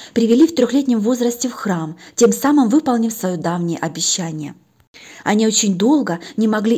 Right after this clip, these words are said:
иметь детей, и однажды, после многих дней молитв, отец Марии дал обет, что если у них родится дитя, то они ее обязательно отдадут на служение Богу. Традиционно в день празднования Введения повсюду начинают свою работу ярмарки,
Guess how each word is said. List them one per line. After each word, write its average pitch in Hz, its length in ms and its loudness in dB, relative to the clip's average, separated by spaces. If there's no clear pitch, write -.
иметь 202 200 0
детей, 202 420 -4
и 175 160 -4
однажды, 190 540 -2
после 233 260 0
многих 277 360 2
дней 208 240 0
молитв, 202 500 -2
отец 240 400 -2
Марии 226 300 0
дал 202 280 -2
обет, 190 460 -6
что - 180 -2
если 220 280 -2
у - 20 -2
них 220 200 -2
родится 190 440 -6
дитя, 220 400 -6
то 254 80 4
они 254 200 6
ее 247 60 4
обязательно 254 520 2
отдадут 190 520 -4
на 185 100 -2
служение 170 560 -4
Богу. 165 440 -10
Традиционно 220 760 2
в 185 60 -4
день 240 180 4
празднования 220 640 -2
Введения 190 600 0
повсюду 330 380 2
начинают 269 440 4
свою 226 220 2
работу 240 360 0
ярмарки, 180 680 -2